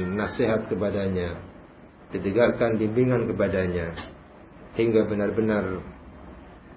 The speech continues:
tampak jelas apakah dia benar-benar berhukum dengan selain hukum Allah Subhanahu wa taala tersebut istihlalan, menghalalkan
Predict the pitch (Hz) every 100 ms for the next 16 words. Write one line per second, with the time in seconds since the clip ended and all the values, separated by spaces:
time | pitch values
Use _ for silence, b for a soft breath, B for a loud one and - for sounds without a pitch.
0 | - - 135 131 123 117 110 110 110 95
1 | - - 110 107 110 98 - 117 110 101
2 | 101 98 98 117 104 85 82 - - -
3 | - - - - - 113 127 127 127 104
4 | 92 87 80 - - - - - 120 113
5 | 107 - 123 127 123 107 90 113 117 113
6 | 104 110 107 - - 113 107 98 104 101
7 | 104 113 110 - 92 - 110 117 113 101
8 | - 104 113 107 117 160 180 175 117 101
9 | 110 131 127 160 180